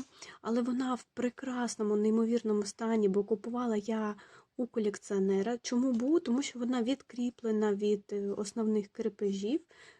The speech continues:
своєї коробочки, але вона неймовірна, вона така гарненька і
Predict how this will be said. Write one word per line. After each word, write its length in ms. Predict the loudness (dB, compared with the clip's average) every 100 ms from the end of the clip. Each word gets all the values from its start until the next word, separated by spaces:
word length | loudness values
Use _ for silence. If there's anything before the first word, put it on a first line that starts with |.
| _
своєї 420 | -10 -2 2 2
коробочки, 800 | 0 0 2 4 2 -2 -4 -8 -8 -14 -20 -20 -20
але 300 | -10 -4 -2
вона 640 | 2 2 4 4 2 2 2
неймовірна, 960 | 0 2 4 4 4 2 2 2 2 -2
вона 240 | 0 0
така 280 | -2 -6 -8
гарненька 840 | -4 -4 -2 0 0 -2 -2 0
і 420 | 0 0 0 0